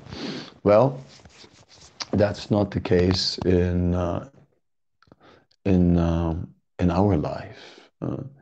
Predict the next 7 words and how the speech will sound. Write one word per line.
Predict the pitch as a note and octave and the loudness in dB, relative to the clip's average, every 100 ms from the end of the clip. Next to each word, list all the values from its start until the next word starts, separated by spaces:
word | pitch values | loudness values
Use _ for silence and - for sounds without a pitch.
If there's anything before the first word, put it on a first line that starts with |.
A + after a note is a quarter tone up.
| - - - - - _ - | -20 -20 -20 -20 -20 _ -2
we | F#2 B2 B2+ B2+ | 2 4 6 6
are | A#2 A2 G2+ | 6 4 4
having | G2+ G2 F#2+ | 4 4 4
a | |
desire, | F2 D#2+ E2 E2 G2+ A#2+ C3 A#2+ - _ _ _ _ _ _ - | 2 0 0 2 2 2 0 -6 -16 _ _ _ _ _ _ -2
and | F#2 F2+ F2 E2 D#2 | 0 2 2 0 0
then, | E2 E2+ G2 G2+ | -2 0 0 0